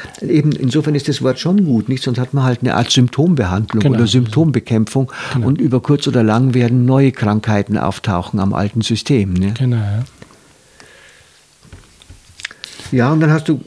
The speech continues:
Speaker 2: gesagt, äh, es gibt noch zwei. Also er geht her, dann das will ich schon nicht verschweigen, nicht? Ähm,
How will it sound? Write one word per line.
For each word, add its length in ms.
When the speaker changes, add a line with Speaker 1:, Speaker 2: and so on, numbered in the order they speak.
Speaker 2:
gesagt, 380
äh, 260
es 180
gibt 200
noch 340
zwei. 680
Also 160
er 160
geht 300
her, 260
dann 180
das 240
will 500
ich 180
schon 220
nicht 220
verschweigen, 720
nicht? 340
Ähm, 360